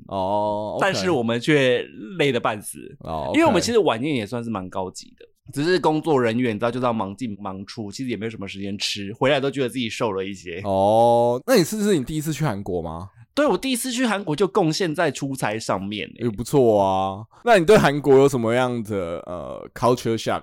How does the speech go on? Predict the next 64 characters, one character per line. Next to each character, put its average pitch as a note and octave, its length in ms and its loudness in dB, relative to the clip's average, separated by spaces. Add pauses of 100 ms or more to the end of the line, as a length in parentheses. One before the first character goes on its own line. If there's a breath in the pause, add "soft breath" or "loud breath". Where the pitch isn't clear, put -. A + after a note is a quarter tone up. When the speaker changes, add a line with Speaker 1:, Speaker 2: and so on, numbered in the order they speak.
Speaker 1:
或 A2 180 -4
是 G#2 140 -8
第 A#2 320 -4
一 A#2 40 -8
印 F#2 120 -14
象？ F2+ 240 -10 (560)
Speaker 2:
这 - 140 -8
不 - 120 -18
算 B3 200 -2
culture F3 420 -2
shock， A2 360 -2
我 F#2 100 -4
之 A#2+ 140 -10
前 A2+ 120 -2
就 F#2+ 100 -8
知 F#2+ 240 -14
道 F#2+ 180 -4
了。 D#2+ 60 -6
我 F2+ 80 -8
觉 C3+ 100 0
得 F3 40 4
Speaker 1:
是。 - 60 -2
Speaker 2:
韩 C3 120 -2
国 A#2+ 120 -2
就 A#2 120 -8
是 B2 100 -10
阶 - 220 -2
级 G#2 180 -8
很 F2+ 100 -10
严 E2 160 -16
重 F#2 260 -12
啊。 - 60 -12
Speaker 1:
嘿， A#2 880 0 (180)
所 G#3+ 160 8
以 - 20 12
你 F3+ 120 4
们 B2 220 2
见 D#3+ 200 4
到 D#3 220 8
长 G#2 240 -2
官 B2 140 2
要 B2+ 60 4
九 A#2 140 -6
十 E2+ 100 -14
度 G#2 140 -6
鞠 E2+ 140 -12
躬 - 260 -12
吗？ G1+ 80 -16 (240)
Speaker 2:
不 G3+ 80 2
用 C4+ 100 4
九 G#3 100 0
十 F3 160 -2
度 G3 140 0
鞠 C#3 200 -6
躬， D3 160 2
可 C3 80 2
是 E3+ 180 2
长 G2+ 220 -4
官 C3+ 140 -2
的 A#2+ 60 -4
话 B2 140 0
就 A2+ 140 -6
是 A2+ 140 -12
天。 F#2+ 280 -12